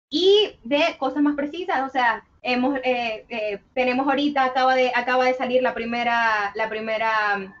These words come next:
el primer protocolo, eh, universitario en contra de acoso y abuso sexual en la ucap,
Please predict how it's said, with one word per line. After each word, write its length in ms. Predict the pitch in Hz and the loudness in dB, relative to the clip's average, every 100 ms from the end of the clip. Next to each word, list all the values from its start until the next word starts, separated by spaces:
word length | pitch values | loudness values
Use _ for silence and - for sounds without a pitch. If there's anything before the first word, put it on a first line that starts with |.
| _ _ _ | _ _ _
el 160 | 226 220 | -8 0
primer 240 | 254 254 | 2 2
protocolo, 640 | 254 254 247 285 359 381 - _ _ _ | 0 -2 0 0 0 -2 -6 _ _ _
eh, 180 | 240 233 | -6 -6
universitario 880 | 240 247 240 254 254 320 330 311 370 247 | -4 -2 -2 -4 -4 0 0 -2 -4 -4
en 100 | 254 | -4
contra 260 | 247 247 | -2 -2
de 140 | 233 226 | 0 0
acoso 680 | 214 214 285 285 294 320 - | -2 -2 -2 -2 0 0 2
y 120 | 254 | 0
abuso 420 | - - 233 254 | 0 -2 -8 -6
sexual 520 | 254 254 - 349 339 - | -6 -6 -2 0 0 -4
en 140 | 233 | -4
la 100 | 226 | -2
ucap, 420 | 226 226 339 339 | -2 0 0 0